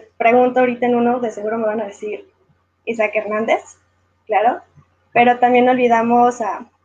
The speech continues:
Elisa Carrillo, que tiene el mismo reconocimiento mundial que tiene Isaac Hernández, o Tamara Rojo, que es, este, la directora artística de, del Ballet en Inglaterra. Bueno, es en este momento donde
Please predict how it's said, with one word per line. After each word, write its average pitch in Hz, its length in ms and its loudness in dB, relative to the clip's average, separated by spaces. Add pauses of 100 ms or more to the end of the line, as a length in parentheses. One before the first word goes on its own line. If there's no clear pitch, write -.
(200)
Elisa 240 400 -2
Carrillo, 233 520 0
que 226 120 -10
tiene 220 340 -4
el 226 100 -4
mismo 254 300 -2
reconocimiento 226 880 -6
mundial 220 460 -2 (520)
que 196 100 -10
tiene 220 440 -2
Isaac 214 320 -6
Hernández, 254 680 0 (760)
o 262 480 4
Tamara 247 320 4
Rojo, 285 600 0
que 240 280 0
es, 240 120 -8
este, 240 240 -10
la 233 120 0
directora 233 420 -4
artística 233 1040 -2
de, 208 440 -10 (380)
del 240 160 -6
Ballet 220 260 -6
en 214 120 -10
Inglaterra. 254 600 -2 (440)
Bueno, 247 320 4
es 254 180 4
en 269 220 4
este 269 220 0
momento 302 440 4
donde 233 720 2